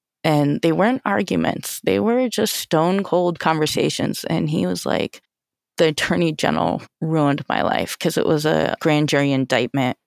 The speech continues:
through the attorney general. And these law enforcement people who investigate this, they ruined my life. They destroyed my life.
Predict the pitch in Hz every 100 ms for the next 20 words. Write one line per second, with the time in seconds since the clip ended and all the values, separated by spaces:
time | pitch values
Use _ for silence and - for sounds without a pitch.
0 | _ 147 147 - - - 85 - - -
1 | - - - _ _ 160 160 170 170 -
2 | - _ - 165 151 147 - - - -
3 | 87 - 160 147 76 143 151 147 143 -
4 | - - - - - - - - 170 160
5 | 147 147 143 139 - - - 80 - -
6 | - 101 160 - - 147 143 143 - 143
7 | - - - 139 -